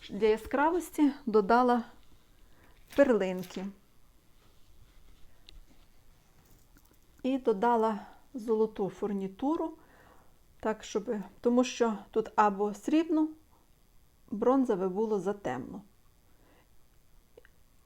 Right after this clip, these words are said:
І дала таке античне золото фурнітуру. Вона не є така яскрава, бачите, а така приглушений колір. І її багато не давала, тільки на перлинові намистинки. Бірюзу так дала,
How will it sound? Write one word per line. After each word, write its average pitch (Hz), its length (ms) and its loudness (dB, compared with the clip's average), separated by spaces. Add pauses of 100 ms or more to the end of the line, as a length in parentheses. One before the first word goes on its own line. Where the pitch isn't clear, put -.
(140)
І 311 100 -2
дала 226 280 0
таке 214 320 -10
античне 185 520 -8
золото 180 380 -6
фурнітуру. - 540 -10
Вона 208 160 -4
не 196 120 -4
є 285 220 -2 (100)
така 240 200 -4
яскрава, 220 540 -4
бачите, 208 500 -10
а 214 40 -12
така 220 340 -10 (320)
приглушений - 640 -8
колір. - 420 -10
І 277 160 2
її 254 140 2
багато 220 360 -4
не 254 100 -4
давала, 277 360 -2 (300)
тільки 254 320 -2
на 208 320 -2 (600)
перлинові 214 520 -2
намистинки. 190 640 -8
Бірюзу 220 460 -4 (640)
так 196 280 -8
дала, 269 320 -8